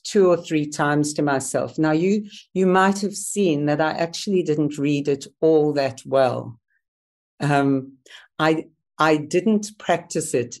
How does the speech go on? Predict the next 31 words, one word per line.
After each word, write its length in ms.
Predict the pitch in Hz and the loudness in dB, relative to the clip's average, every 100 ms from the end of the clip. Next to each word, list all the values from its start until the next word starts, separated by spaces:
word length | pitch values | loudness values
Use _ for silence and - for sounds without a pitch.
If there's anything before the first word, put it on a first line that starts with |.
| _ | _
enough 520 | 151 147 139 117 117 - _ _ _ _ - | 2 2 2 -2 -8 -18 _ _ _ _ -6
to 140 | 180 | -4
be, 380 | 156 156 147 - _ _ _ | 0 2 0 -4 _ _ _
<clears throat> 280 | _ _ - | _ _ 4
I 420 | 294 262 220 185 | 4 4 4 2
would 160 | 196 | 0
say, 360 | 196 202 180 - - | 0 2 2 -2 -8
fluent, 520 | 254 277 208 120 120 - - - - - | 0 2 2 -2 -8 -12 -18 -20 -20 -14
so 240 | - 170 | 0 2
that, 300 | 151 165 165 - | 4 4 2 -4
um, 580 | 185 160 156 151 151 151 _ _ _ - | 2 4 4 2 -2 -8 _ _ _ -2
so 100 | 175 | 0
that 160 | 160 160 151 | 0 2 2
I 40 | |
let 280 | 160 170 180 156 | 2 0 -2 -6
all 220 | 190 190 175 | -4 -4 -2
the 160 | 165 170 | -4 -2
sentences 560 | 156 156 147 139 135 - | -2 -2 -4 -6 -10 -12
flow 360 | - 175 151 135 139 | -4 2 4 4 0
as 400 | 165 156 147 147 - | 0 0 0 -4 -6
I 140 | 143 | -6
think 420 | 139 - 165 147 - | -6 -4 -4 -4 -2
they 140 | 131 | -4
should 240 | 117 131 | -4 -6
have 160 | 123 - | -8 -4
flown. 260 | 127 117 113 120 - - - | -2 -2 -2 -10 -16 -20 -6
And 140 | 175 | 0
that's 240 | 185 226 - | 0 0 -2
actually 460 | 208 208 - 175 | -2 -4 -4 -2
one 240 | 147 147 | 0 0
of 100 | 147 | 0